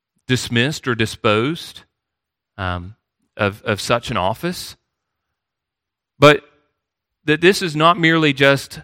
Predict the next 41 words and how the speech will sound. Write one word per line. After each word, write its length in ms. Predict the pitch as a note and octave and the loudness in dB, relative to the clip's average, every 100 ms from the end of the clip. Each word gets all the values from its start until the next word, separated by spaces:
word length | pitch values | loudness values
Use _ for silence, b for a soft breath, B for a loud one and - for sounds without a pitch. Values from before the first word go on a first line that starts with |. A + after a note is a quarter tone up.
| _ | _
"I'm 160 | - F3+ | -4 -2
willing 220 | F#3 C3 | -2 -2
to 40 | |
serve 320 | B2 - B2 A2+ | -2 -2 -4 -2
for 140 | A2+ | -4
a 40 | |
week." 440 | G2 A2 E3 - - _ _ _ _ _ _ _ - | -4 -4 -8 -14 -20 _ _ _ _ _ _ _ -10
It's 140 | C3 | -2
a 80 | C#3 | 0
lifelong 760 | B2 C#3 E3+ F#3+ E3+ D#3+ D3+ | 2 4 4 2 -2 0 0
calling 640 | C#3 C#3+ D3 C#3+ G2+ G2+ B2+ | -2 2 2 2 -2 -6 -6
of 320 | - A2 G#2 | -4 -4 -4
what 240 | B2+ C3 | -6 -4
you 140 | C3 B2 | -2 2
are 180 | A#2+ B2 | 2 0
ordained 500 | A#2 A2+ A2 G#2+ A#2 | -4 -2 -4 -4 -6
to 60 | |
be 80 | A#2+ | -4
able 140 | G#2+ A2 | -4 -4
to 80 | |
do. 380 | A#2+ E3 D3 F#2 _ _ _ _ _ _ _ _ _ _ _ | -4 -4 -4 -6 _ _ _ _ _ _ _ _ _ _ _
So 120 | D3+ | 0
why 280 | D3+ F3 G3 | 4 4 4
then 260 | F3+ E3+ F3 | 4 4 0
would 120 | E3 | 0
we 180 | D#3 D3 | 0 2
rush 400 | C3 D#3 F3+ - | 2 2 2 -2
in 120 | D3 | -2
to 80 | C#3+ | 0
ordain 500 | D3 C3+ B2+ D#3 F#3 | 0 2 0 0 -4
someone, 640 | - G#2+ F2+ F2+ B2+ G3 _ _ _ _ _ _ _ _ - | -4 -4 -4 -6 -6 -10 _ _ _ _ _ _ _ _ 0
and 100 | D3+ | 2
then 140 | D#3 | 2
finally 360 | E3+ E3+ G#3 E3+ | 4 4 4 0
when 200 | D3+ C#3+ | 0 2
they 100 | C#3 | 2
get 160 | C#3 | 2
ordained, 540 | C#3 C3 C3 E3 F3 C3+ | 0 2 0 0 0 -2
they 100 | C3 | -2
say, 480 | - C3+ B2+ C3 _ _ _ - | 2 2 2 -2 _ _ _ -4
"Eh, 260 | B4+ A#4+ | 0 0